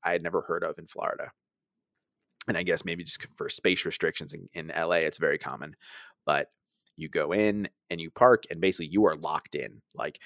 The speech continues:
'cause there are people in front, in front of you, there are people parked behind you, to the left of you, to the right of you,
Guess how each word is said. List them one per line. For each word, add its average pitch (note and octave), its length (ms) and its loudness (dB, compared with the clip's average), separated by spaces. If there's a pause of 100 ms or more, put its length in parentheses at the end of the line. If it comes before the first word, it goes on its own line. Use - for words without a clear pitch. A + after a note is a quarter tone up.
(120)
'cause E2 80 -6
there D#2 140 0
are - 80 -6
people G2+ 320 0
in G2 80 4
front, G2 340 4
in F#2 80 -8
front A#2 220 4
of A#2 80 0
you, A#2 160 6
there F#2+ 120 6
are - 120 -8
people F2+ 240 -6
parked - 260 0
behind G#2 320 -2
you, G#2+ 80 0
to - 120 -4
the D#2 60 -4
left F2+ 240 4
of F#2 80 2
you, F2 140 -4
to D#2 140 -6
the D#2 80 0
right F2+ 160 6
of E2+ 80 -2
you, F2+ 200 2